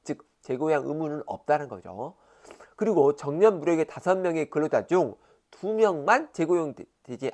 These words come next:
않았다는 거죠. 두 명은, 한 명은, 어, 당연 퇴직, 그냥 퇴직을 해버렸고, 즉 다섯 명의 두 명만 지-, 재고용이 된 거죠. 그러면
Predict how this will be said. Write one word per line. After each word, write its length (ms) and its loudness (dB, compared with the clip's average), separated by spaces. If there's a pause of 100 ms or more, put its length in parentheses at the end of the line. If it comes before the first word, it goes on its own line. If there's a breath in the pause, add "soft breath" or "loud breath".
않았다는 400 -6
거죠. 480 -8
두 120 -4
명은, 440 -4 (180 soft breath)
한 180 -2
명은, 360 2 (320)
어, 120 -6
당연 280 -2
퇴직, 280 -12
그냥 220 -2
퇴직을 320 -4
해버렸고, 640 -6 (140)
즉 140 -2 (580 soft breath)
다섯 260 0
명의 240 0
두 160 -8
명만 400 2
지-, 180 -14 (920)
재고용이 360 0
된 200 -14
거죠. 420 -8 (300 soft breath)
그러면 720 6